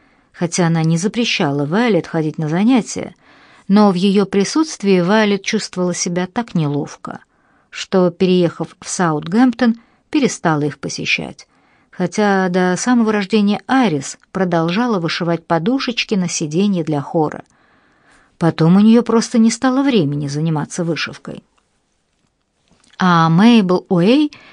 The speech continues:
вероятно, была здесь неспроста. У многих людей найдётся, что скрывать от других.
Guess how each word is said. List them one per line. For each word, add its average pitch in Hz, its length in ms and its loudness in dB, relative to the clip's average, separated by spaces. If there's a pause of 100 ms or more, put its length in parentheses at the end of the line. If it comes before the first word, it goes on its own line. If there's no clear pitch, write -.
(120)
вероятно, 180 640 2
была 226 380 4
здесь 208 340 0
неспроста. 208 720 -2 (1300)
У 269 60 4
многих 220 500 4
людей 180 340 2
найдётся, 165 540 0
что 190 320 -2
скрывать 156 540 -4
от 151 120 -6
других. - 580 -10